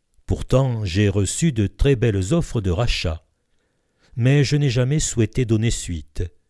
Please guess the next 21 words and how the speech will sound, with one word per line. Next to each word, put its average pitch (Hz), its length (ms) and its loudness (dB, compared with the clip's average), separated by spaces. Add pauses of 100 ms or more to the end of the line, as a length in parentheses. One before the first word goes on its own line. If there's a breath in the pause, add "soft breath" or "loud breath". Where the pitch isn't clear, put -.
(720)
Si 101 320 -2
je 95 160 -4
devais 95 400 0
faire 92 540 -4
autre 101 220 -2
chose, 123 540 -2 (680 soft breath)
ce - 200 0
serait 151 340 2
pour 110 280 -6
me 104 200 -2
lancer 113 500 -2
dans 107 280 -4
un 98 80 0
secteur - 500 -6
totalement 131 540 -2
différent. 95 600 -6 (1300)
J'ai 123 200 -2
un 143 120 2
côté 143 380 0
très 117 260 -2
festif - 720 -6